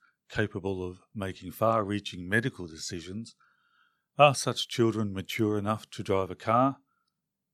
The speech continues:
drink alcohol, leave school and work, or join the military?" Or more fundamentally, if they can change their sex,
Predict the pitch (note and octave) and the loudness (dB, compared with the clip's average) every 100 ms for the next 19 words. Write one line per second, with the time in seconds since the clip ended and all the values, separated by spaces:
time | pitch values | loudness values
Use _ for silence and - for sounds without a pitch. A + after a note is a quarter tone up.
0 | _ _ - G#2 G2 A#2+ B2+ G2+ E2 E2+ | _ _ -8 -6 0 0 0 -6 -8 -10
1 | E2+ _ _ A2 A#2+ A2 - C3 C3+ F#2 | -14 _ _ 4 4 4 0 4 4 4
2 | - _ - F#2 F2 - B2+ G#2+ D#3+ G#2+ | -4 _ -12 -10 -12 -14 6 12 12 10
3 | - _ _ - G#2 - G#2+ G#2 G2 B2+ | -2 _ _ -2 -2 4 4 4 2 0
4 | C3+ - E2 - _ _ _ _ _ _ | 0 -4 -14 -18 _ _ _ _ _ _
5 | _ _ _ _ _ _ - G#2+ F#2+ F#2 | _ _ _ _ _ _ 4 6 6 0
6 | - G2+ F#2+ F#2 G#2 G2 F#2 F#2 - G#2+ | 2 0 0 0 -2 -2 -6 -8 -10 -4
7 | - F#2+ G2 - A2 G#2+ - F2 - A2+ | 0 -2 0 6 6 6 0 2 8 8
8 | - | 6